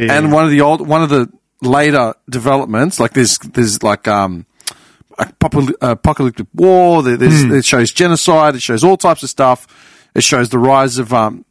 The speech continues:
Speaker 2: uh, mega churches in America, politicians at podiums. Like, it's got every bad element. And one of them was there was a girl sitting on the floor crying, and there was a dude, like, who's,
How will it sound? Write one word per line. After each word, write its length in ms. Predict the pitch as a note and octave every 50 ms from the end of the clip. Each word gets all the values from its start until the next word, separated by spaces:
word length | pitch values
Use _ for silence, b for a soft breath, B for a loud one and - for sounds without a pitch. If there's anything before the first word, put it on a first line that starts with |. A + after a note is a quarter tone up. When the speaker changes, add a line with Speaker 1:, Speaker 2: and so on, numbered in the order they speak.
| _ -
Speaker 2:
uh, 540 | B2 A#2 A2 G#2+ G#2+ G2+ G2+ G2 F#2+ F#2+ F2+ b b b b b
mega 300 | A2 C#3 D3+ C3 B2 B2
churches 400 | - - C3+ A#2+ A2 A#2 G#2+ A2
in 80 | A2 A2
America, 720 | G#2+ A#2 C3+ C#3 C3+ C3 C3 - - C3 B2+ A#2+ A2+ A2 _ _ _ _ -
politicians 560 | - C#3 B2 A#2 - - B2 - C3+ B2 A2+
at 100 | A#2 -
podiums. 560 | - B2 B2+ B2+ A#2+ A#2+ B2 A#2+ A#2 A2+ G#2
Like, 120 | A#2 - C3+
it's 120 | A#2 -
got 260 | - F3 D#3+ - _ _ - -
every 420 | F3 E3 D3 C#3+ C#3+ C3 A#2 G#2 _ _ _ - - _
bad 260 | - G#2+ C#3 C3 B2+ B2
element. 400 | B2+ B2+ A#2+ G#2+ G#2 F#2+ - B B B B B B B B B B
And 160 | - C3+ D3+
one 160 | D3+ D#3 D#3+
of 60 | D#3+
them 140 | D3+ D3+ D3
was 380 | C#3+ C#3+ C#3+ C3 - - - - b b b b b b b b b b b _ _ _ -
there 80 | C3+ C#3+
was 120 | C#3+ B2+
a 60 | C3 A#2+
girl 560 | - D3 D3 D3 D3 C#3+ C#3 C#3 - - _ -
sitting 320 | - - - D3 C#3 C#3+ C#3
on 100 | C3+ B2
the 60 | A#2
floor 500 | - - - C#3+ D3 D#3 C3 A#2 A2 A2
crying, 640 | - - D3 C#3+ C3 B2 G#2+ F#2 G2+ C3 F3 F#3+ - -
and 120 | A2+ A2+
there 60 | A#2
was 120 | A#2 A2 A#2
a 60 | A2
dude, 400 | G2 - - C3 C3+ C3 B2 A2+
like, 200 | A2 G#2 - -
who's, 300 | A2 G2+ - - -